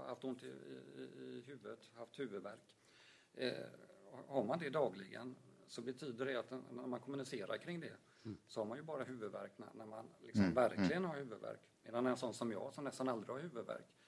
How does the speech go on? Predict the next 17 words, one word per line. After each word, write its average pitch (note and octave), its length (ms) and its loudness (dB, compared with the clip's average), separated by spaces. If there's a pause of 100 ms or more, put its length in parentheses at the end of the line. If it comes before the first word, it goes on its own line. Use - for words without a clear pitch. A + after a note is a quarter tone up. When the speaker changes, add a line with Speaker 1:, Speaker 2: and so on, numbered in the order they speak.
(300)
Speaker 1:
jag A2+ 80 -8
menar, G#2+ 160 -12 (280)
jag, - 80 -12 (140)
jag, A2+ 100 -8
jag, - 80 -8 (460)
jag A2+ 80 -8
kommunicerar C3 600 0
ju G#2 180 -2
så G#2+ 120 -8
fort - 240 -12
jag A2 100 -6
får G2 260 -6
minsta G#2 320 -6
lilla. A2 380 2
Speaker 2:
Ja. G#2+ 100 6
Speaker 3:
Mm. F2+ 80 10 (480)
Speaker 1:
Och, B2 200 2